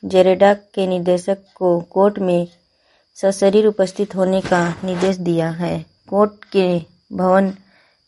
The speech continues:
निर्माण सचिव से पूछा है कि धुरा में हाई कोर्ट के नए भवन के निर्माण को पूरी होने को लेकर जो समय बताया गया था, उसमें देर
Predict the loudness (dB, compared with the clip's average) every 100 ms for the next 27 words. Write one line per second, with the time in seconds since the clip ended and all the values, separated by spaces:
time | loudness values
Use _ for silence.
0 | -4 0 0 0 -4 -8 -8 -4 0 0
1 | 0 -2 -4 -6 -4 -2 2 0 -2 -8
2 | -8 -14 _ -6 2 4 4 0 -2 -2
3 | -2 -2 -8 -8 -4 0 0 0 0 0
4 | -2 -2 0 -2 -4 -6 -6 0 0 0
5 | -2 0 0 0 -2 -2 0 0 -2 -6
6 | -6 _ _ _ -20 _ _ _ -6 2
7 | 2 4 0 2 0 -2 0 2 4 4
8 | 4 2 0 -2 -6 -8 -12 -12 -10 -6
9 | -4 -2 2 2 0